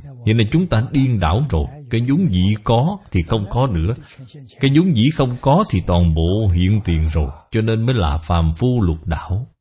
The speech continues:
Phật Bồ Tát thường gọi là kẻ đáng thương xót, thật sự đáng thương. Cho nên chúng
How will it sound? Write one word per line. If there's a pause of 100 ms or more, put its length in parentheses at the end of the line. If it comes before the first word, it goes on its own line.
(1500)
Phật
Bồ
Tát (1400)
thường
gọi
là (520)
kẻ (120)
đáng (120)
thương (160)
xót, (1040)
thật (140)
sự (440)
đáng
thương. (1600)
Cho
nên
chúng